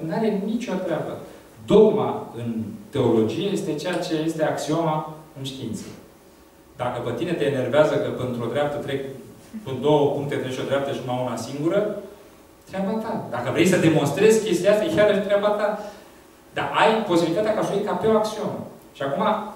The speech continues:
ca și în matematică, și dogmele în teologie sunt, au același, ca să spun așa, același rol, de geamandură.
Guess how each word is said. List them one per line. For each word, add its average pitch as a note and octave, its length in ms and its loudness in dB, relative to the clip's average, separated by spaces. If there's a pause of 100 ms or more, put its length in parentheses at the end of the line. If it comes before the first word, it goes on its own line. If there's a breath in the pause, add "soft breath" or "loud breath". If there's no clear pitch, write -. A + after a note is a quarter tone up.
(320)
ca C3 140 -8
și - 160 -6
în F#3 60 -2
matematică, D3 680 0
și - 280 -4
dogmele D3+ 680 4
în C3+ 80 -2
teologie C3+ 540 0
sunt, F#3 280 0 (300)
au D#3+ 220 6
același, G3 640 0 (1080)
ca D#3+ 80 -12
să F3 100 -10
spun F3 200 -10
așa, F3+ 580 -4
același F3+ 440 -2 (100)
rol, E3 160 2
de C#3 100 2
geamandură. E3+ 600 4